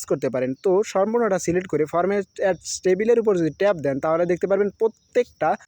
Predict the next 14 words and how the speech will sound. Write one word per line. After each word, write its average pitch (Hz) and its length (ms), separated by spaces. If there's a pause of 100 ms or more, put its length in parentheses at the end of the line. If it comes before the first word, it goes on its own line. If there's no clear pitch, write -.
(140)
কলামের 220 400
উপরে 170 400
আপনারা 180 460
একটা, 185 280
আহ, 214 440 (100)
অ্যারো 196 260
নামের 226 300
চিহ্ন 214 220
দেখতে 151 260
পাচ্ছেন। 139 300
এই 180 280
অ্যারোটাই 196 520
মূলত 165 220
format 170 420